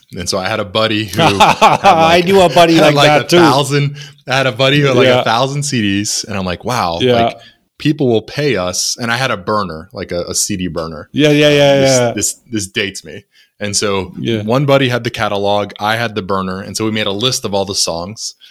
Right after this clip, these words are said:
Speaker 1: And so people
Speaker 2: Yeah.
Speaker 1: would pay us to burn C Ds for them. Uh, so
Speaker 2: Yeah.
Speaker 1: I did that a little bit. Um, I've,
Speaker 2: Mm-hmm.
Speaker 1: I've always tried to maybe be entrepreneurial from a consulting standpoint. So helping
Speaker 2: Yeah.
Speaker 1: people with their projects. Um,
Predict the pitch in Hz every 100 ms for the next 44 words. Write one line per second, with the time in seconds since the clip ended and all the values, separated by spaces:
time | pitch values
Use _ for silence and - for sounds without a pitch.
0 | _ - _ - 110 117 110 143 127 117
1 | 110 - 165 135 92 98 - - - _
2 | - 120 95 113 117 - 110 143 143 -
3 | 85 90 113 _ _ _ _ _ _ _
4 | _ - 139 113 107 135 147 127 110 107
5 | 110 107 98 107 107 104 95 90 90 -
6 | _ _ _ 160 - 208 208 214 185 160
7 | - 139 135 127 120 113 107 - - _
8 | _ _ _ - 120 120 117 107 117 113
9 | - 110 104 107 107 104 101 - 98 95
10 | 95 95 107 - 107 117 120 - 131 131
11 | 147 - - 92 98 95 98 95 98 104
12 | 104 101 98 113 101 98 95 113 117 -
13 | 110 104 107 101 - - - - 98 95
14 | 101